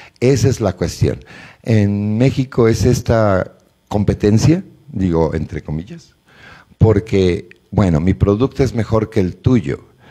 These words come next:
Cuando realmente, eh, cuando estos modos de producción fue-, sean establecidos correctamente, de una manera que realmente produzcan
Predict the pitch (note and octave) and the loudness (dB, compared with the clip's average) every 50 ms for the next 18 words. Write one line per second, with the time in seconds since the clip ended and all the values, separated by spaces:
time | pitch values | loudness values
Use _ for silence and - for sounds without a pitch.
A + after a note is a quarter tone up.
0 | - - - - - _ - - A#2 A2+ A2+ A2+ G#2+ G#2+ G#2+ G#2+ A2+ B2 C3 C#3 | -20 -20 -20 -20 -18 _ 0 2 4 4 4 2 2 2 2 4 4 4 4 2
1 | C3+ C#3 C#3 C#3 C#3 C3+ B2 - - B2+ B2 A#2 - - - _ - - G2+ G#2 | 2 2 0 0 0 -2 -4 -2 0 0 0 0 -4 -8 -16 _ -6 -2 0 0
2 | F#2 - - - G2+ F#2+ G2 F#2+ F2 G2 F#2+ - - - C#3 C3+ - - C#3 A2+ | 0 -2 -2 -2 0 0 0 0 0 0 0 0 0 0 -2 -2 0 -2 -2 -2
3 | G#2 A#2 A#2 A#2+ A#2+ A2+ F#2+ A2 - - - F2 F2 E2 E2 - - G#2+ G#2+ G2 | 0 0 0 0 0 0 0 -2 0 0 0 0 0 -2 -2 -4 -4 -2 -2 -2
4 | - - - G#2+ G2 F#2+ G2 - - - G#2 F#2 F2+ E2+ - - - F2 D#2+ D#2+ | -2 0 0 0 2 0 0 -2 -4 -4 -2 -2 -2 -4 -4 -2 -2 0 2 2
5 | D#2+ - - - F#2+ E2+ E2+ F2 - - - F2+ E2+ - E2 F#2+ G2+ F#2+ - - | 2 2 2 2 2 2 0 0 -2 -2 -2 0 2 2 2 0 0 -2 -4 -4
6 | - G2+ F2 E2+ E2+ F#2 F#2+ F2+ - G2+ F#2 F2 F2+ F2+ F#2+ G2 F2+ E2+ E2 D#2+ | -4 -2 0 0 -2 -2 -2 -2 -2 -2 0 0 -2 -2 -2 -2 -4 -4 -6 -6
7 | F2 F#2 F#2 F2+ - - - E2 D2 D2 F#2 F#2 G2 G2 F#2+ F#2+ F#2+ F#2 - - | -6 -4 -4 -4 -4 -2 -2 -2 0 0 0 0 0 0 0 -2 -2 -2 -2 -2
8 | - - - E2+ D#2 E2 F#2+ G2+ G2 - - - F#2+ F2 E2+ E2+ D#2 - | 0 0 0 0 0 2 2 2 2 0 0 -2 -2 -2 -2 -4 -8 -10